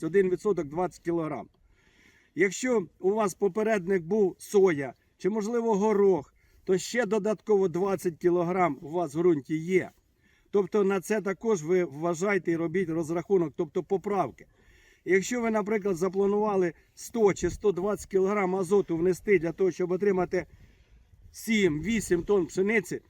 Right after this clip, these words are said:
то ви можете відняти той азот, який знаходиться в ґрунті, і, е, наприклад, внести вже не сто двадцять, а вісімдесят чи шістдесят кілограм. Оце, в принципі, друзі, коротко, е, про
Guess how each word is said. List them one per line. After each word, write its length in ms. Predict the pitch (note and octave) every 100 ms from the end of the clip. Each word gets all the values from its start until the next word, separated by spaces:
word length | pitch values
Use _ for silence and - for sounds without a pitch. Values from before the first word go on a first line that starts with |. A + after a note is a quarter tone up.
| _ _ -
то 120 | G3
ви 120 | G#3+
можете 400 | G#3+ G#3+ F#3 F#3+
відняти 640 | G3+ F3 G3+ G3 E3+ E3+
той 240 | - G3 F3+
азот, 340 | E3+ F#3+ F3
який 280 | E3+ - F3
знаходиться 580 | E3 D#3+ F#3 D#3+ - D#3+
в 40 |
ґрунті, 380 | F3+ G#3 D#3 C#3 - - _ _
і, 160 | G3 F#3+
е, 500 | - - - - E3 D#3 D3+ D3+
наприклад, 520 | D3+ E3+ G3 F#3 E3 D#3
внести 300 | F#3 - E3+
вже 180 | D#3+
не 120 | E3+ D#3+
сто 180 | F#3+
двадцять, 480 | E3 G3 F3+ D3 - -
а 120 | D#3+
вісімдесят 680 | D3 G3 E3+ E3 C#3+ D3+ - - _ _ -
чи 160 | F3+
шістдесят 640 | D#3 F3+ D#3 F3 G3+ F#3
кілограм. 560 | - E3 D#3 C3+ G#2 F2 _ _ _ _ _ _ _
Оце, 360 | G3 G#3 B3+ A#3+
в 60 | E3
принципі, 560 | A#3 A3+ A3 F3 G3
друзі, 420 | F3 G#3+ F3+ G3 - _ _
коротко, 640 | G3 A3+ A3 D#3 - A#2 - _ _ _ _ _ _ _
е, 520 | C#3 C#3 C#3 C3+ C3 -
про 440 | E3+ G3 F#3+ E3